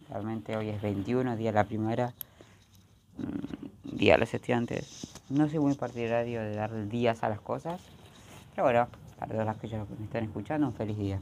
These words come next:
<laughs> Bueno, hoy vamos a hablar justamente de algo que, bueno, va para hoy y es muy importante, que es la educación,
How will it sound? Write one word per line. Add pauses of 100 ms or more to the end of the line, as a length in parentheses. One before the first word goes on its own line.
(220)
<laughs> (800)
Bueno,
hoy
vamos
a
hablar
justamente
de
algo (800)
que,
bueno, (460)
va
para
hoy
y
es
muy
importante, (800)
que
es (220)
la
educación,